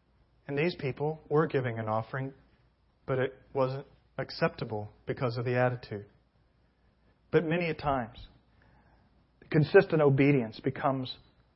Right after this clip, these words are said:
a burden. We say, "Let's get sort of the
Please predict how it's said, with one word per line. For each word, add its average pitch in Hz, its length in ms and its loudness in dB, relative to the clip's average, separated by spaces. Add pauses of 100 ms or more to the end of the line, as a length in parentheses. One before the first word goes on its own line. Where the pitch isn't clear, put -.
(840)
a 156 60 8
burden. 143 680 8 (1160)
We 165 120 8
say, 196 160 12
"Let's 185 180 12
get - 200 12
sort 185 180 12
of 156 80 12
the 135 160 10